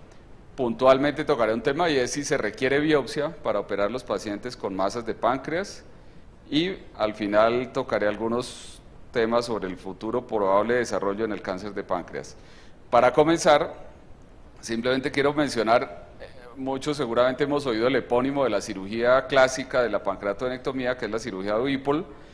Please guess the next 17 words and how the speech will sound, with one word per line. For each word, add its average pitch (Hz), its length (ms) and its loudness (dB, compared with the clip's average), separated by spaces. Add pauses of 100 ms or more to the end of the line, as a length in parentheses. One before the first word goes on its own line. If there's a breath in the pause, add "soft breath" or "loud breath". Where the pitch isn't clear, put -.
(280 loud breath)
Este - 220 -6
es 123 80 -6
el 139 140 4
artículo 135 420 2
de 131 60 4
mil 117 180 -2
novecientos 117 580 -2
treinta 110 380 -2
y 95 60 -4
cinco, 143 520 -4 (320)
donde, 104 300 -4
pues, 98 240 -4
simplemente 139 1000 -6
se 143 120 -2
refleja 113 440 0
la 156 120 2
dificultad 117 1000 2